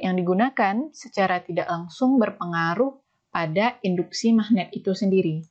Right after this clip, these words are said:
sehingga berpengaruh juga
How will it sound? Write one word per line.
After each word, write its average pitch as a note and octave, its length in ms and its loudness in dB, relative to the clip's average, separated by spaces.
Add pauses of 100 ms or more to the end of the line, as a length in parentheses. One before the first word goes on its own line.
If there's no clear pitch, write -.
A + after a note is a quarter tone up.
(380)
sehingga F3+ 640 0 (800)
berpengaruh F3 560 0
juga A3 480 0